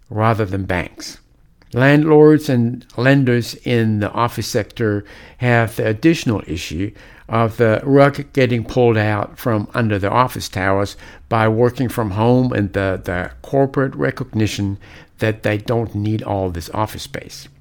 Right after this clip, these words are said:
A stunning amount of office space in central business districts is now vacant and available for lease or sublease. In a bunch of cities, these availability rates are near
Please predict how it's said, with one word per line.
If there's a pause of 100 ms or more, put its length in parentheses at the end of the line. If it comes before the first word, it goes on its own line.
(220)
A
stunning
amount
of
office
space
in
central
business
districts
is
now
vacant
and
available
for
lease (120)
or
sublease. (420)
In
a
bunch
of
cities, (140)
these
availability
rates (220)
are
near